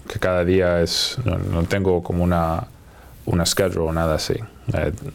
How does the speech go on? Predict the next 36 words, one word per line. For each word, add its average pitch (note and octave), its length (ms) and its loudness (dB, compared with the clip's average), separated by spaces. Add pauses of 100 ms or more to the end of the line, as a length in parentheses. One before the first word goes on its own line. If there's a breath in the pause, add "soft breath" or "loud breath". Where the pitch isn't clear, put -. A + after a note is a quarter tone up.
(600)
uno G#2 220 2
nunca G2 260 2
sabe, F2+ 280 -4
pero E2+ 140 -2
yo F2 100 2
me F#2+ 80 2
levanto G2+ 640 2
como E2+ 240 0
a E2 40 2
las D#2+ 220 2
cinco, G2+ 680 0
cinco, G2 300 0 (220)
cinco G2+ 360 2
y G2+ 60 4
diez. G#2+ 380 0 (880 loud breath)
Yo G2 180 2
tra-, G2 220 0
yo G2 160 2
vivo G2+ 520 2
en, E2+ 240 0
en F2+ 100 4
el F#2 100 2
condado, E2+ 420 2
entonces - 720 0 (120)
con F#2 180 0
eso F#2+ 260 2
yo F2+ 140 2
me F2+ 140 2
puedo F#2 180 2
llevar E2+ 280 4
mi D#2+ 100 -4
carro E2+ 280 0
a - 20 -2
mi E2 100 -4
casa. E2+ 420 -2 (1300 loud breath)
Am, D3+ 400 2